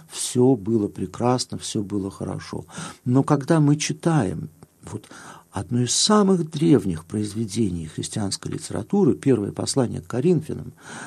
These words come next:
э, которое, кстати, было написано, э, ну, приблизительно в пятьдесят, э, э, седьмом году, мы точно не знаем,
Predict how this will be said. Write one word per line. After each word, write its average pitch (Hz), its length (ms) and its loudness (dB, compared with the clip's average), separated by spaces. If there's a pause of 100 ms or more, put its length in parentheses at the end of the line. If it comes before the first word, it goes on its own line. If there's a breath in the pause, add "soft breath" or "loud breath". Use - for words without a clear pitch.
э, 104 560 -2
которое, 135 360 0
кстати, 147 280 -4
было 147 220 0
написано, 151 640 0 (320 loud breath)
э, 120 580 -2
ну, 147 280 -4
приблизительно 127 840 0 (240 loud breath)
в 120 160 0 (100)
пятьдесят, 123 600 2 (260)
э, 101 440 -2 (540 loud breath)
э, - 880 -4 (280)
седьмом 131 720 2
году, 131 380 0
мы 190 200 2
точно 156 360 2
не 135 160 2
знаем, 139 500 0